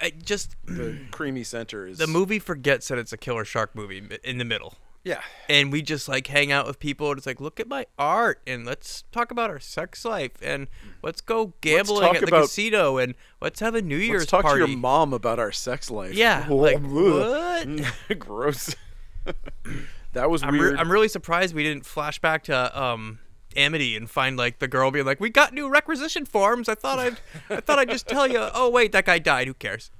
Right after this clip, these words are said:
Speaker 1: <laughs>
Speaker 2: Yeah. The
Speaker 1: But we got the forms. <laughs>
Speaker 2: I, the callbacks
Speaker 1: I wish you
Speaker 2: that
Speaker 1: could,
Speaker 2: were
Speaker 1: I wish you
Speaker 2: supposed
Speaker 1: could
Speaker 2: to
Speaker 1: come
Speaker 2: be
Speaker 1: back
Speaker 2: cute.
Speaker 1: here to Amity, Amity, Amity so we could just s-, look at you through the window staring at the ocean for <laughs> hours.
Speaker 2: Yeah,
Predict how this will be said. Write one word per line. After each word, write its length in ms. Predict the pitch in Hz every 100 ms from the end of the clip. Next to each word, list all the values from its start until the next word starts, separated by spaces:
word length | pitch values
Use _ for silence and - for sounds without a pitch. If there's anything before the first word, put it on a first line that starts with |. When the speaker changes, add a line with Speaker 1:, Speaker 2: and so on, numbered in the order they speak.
| -
Speaker 1:
<laughs> 200 | - 277
Speaker 2:
Yeah. 320 | 131 120 113 98
The 260 | 127 - - - - - - - - - - - -
Speaker 1:
But 100 | -
we 80 |
got 160 | 214 277
the 60 | 285
forms. 440 | - 392 349 359 - -
<laughs> 340 | - 605 605 587 523 508 - - - - - - -
Speaker 2:
I, 80 | 90 - - - -
the 180 | 123 131
callbacks 340 | - 160 170
Speaker 1:
I 60 | 226
wish 180 | 202
you 80 | 262
Speaker 2:
that 60 | 359
Speaker 1:
could, 40 | -
Speaker 2:
were 60 |
Speaker 1:
I 60 | 262
wish 80 | 269
you 80 | 320
Speaker 2:
supposed 180 | - 339
Speaker 1:
could 100 | -
Speaker 2:
to 40 |
Speaker 1:
come 120 | 311
Speaker 2:
be 20 | 269
Speaker 1:
back 180 | 269 294
Speaker 2:
cute. 120 | 254
Speaker 1:
here 260 | 262 247 220
to 200 | 233 -
Amity, 380 | 240 262 240 -
Amity, 420 | 220 233 247 226 -
Amity 380 | 208 233 240 202
so 140 | 208
we 80 | 196
could 120 | 202
just 160 | 196 - -
s-, 180 | - - -
look 200 | - 214
at 80 | 226
you 100 | 208
through 160 | 214 214
the 80 | 196
window 340 | 190 208 208
staring 420 | 185 - 190 202
at 100 | 196 185
the 120 | 175
ocean 280 | 185 202 196
for 180 | 180
<laughs> 20 | 151
hours. 580 | 151 156 - - 110
Speaker 2:
Yeah, 180 | 110 98